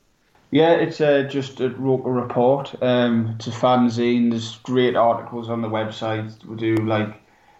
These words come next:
we've got really good writers. They do player ratings straight after the game, talking points, and we've got the podcast Roker Report. Um,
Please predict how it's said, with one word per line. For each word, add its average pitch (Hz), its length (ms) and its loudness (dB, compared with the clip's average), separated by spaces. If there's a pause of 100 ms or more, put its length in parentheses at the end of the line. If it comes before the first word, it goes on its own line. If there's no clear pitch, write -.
(480)
we've 120 180 -4
got 113 240 0
really 123 240 4
good 113 180 0
writers. 113 760 0
They 113 140 -8
do 113 360 0
player 117 320 2
ratings 113 320 2
straight 113 200 0
after 107 220 0
the 110 60 -6
game, 113 320 -2
talking 117 400 0
points, 113 460 -2
and 110 260 -2
we've 107 120 -6
got 120 120 2
the 110 160 -6
podcast 117 500 0
Roker 117 220 -2
Report. 117 600 0 (600)
Um, 113 640 2